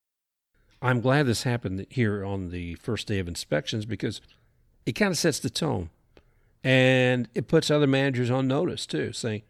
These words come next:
"When is it a good cha-, when is it a good time, if ever, to say, 'Hey, ump, did you notice what he's doing out there?'"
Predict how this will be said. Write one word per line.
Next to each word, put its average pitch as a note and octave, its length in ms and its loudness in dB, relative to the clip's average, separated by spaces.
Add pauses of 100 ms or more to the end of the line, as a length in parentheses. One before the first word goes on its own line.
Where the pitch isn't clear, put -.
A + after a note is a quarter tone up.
(760)
"When A2+ 260 4
is C#3+ 140 2
it C3+ 80 2
a C3 40 0
good B2+ 200 0
cha-, - 260 -6
when C#3 200 2
is G#3 160 -2
it F3 40 2
a D#3+ 40 -4
good D3+ 180 -4
time, D#3+ 260 -2
if - 240 -6
ever, C#3 380 4 (560)
to A#2+ 100 -4
say, A2+ 240 0 (200)
'Hey, G3 200 0
ump, D3+ 260 2 (360)
did A#2+ 160 -4
you B2+ 80 2
notice C#3+ 340 0
what D#3+ 60 2
he's C#3 140 2
doing E3 220 2
out F3+ 180 0
there?'" G#3 240 0